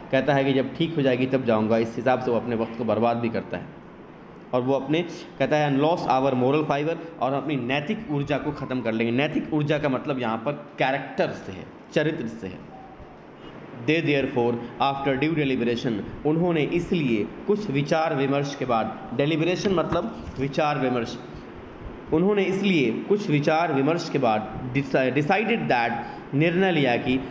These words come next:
we should only do, हमें केवल वही करना चाहिए, what we could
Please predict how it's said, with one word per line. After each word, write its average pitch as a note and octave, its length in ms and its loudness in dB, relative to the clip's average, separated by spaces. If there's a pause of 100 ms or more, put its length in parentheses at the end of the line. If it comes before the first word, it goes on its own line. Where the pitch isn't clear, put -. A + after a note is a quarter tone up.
(120)
we D3 120 6
should - 240 2 (120)
only F3 420 2
do, C#3 100 2 (300)
हमें E3+ 280 2
केवल D3+ 320 2
वही D#3 220 2
करना C3+ 300 2
चाहिए, A2 500 0 (220)
what D#3 200 4
we D3 220 2
could C#3+ 260 2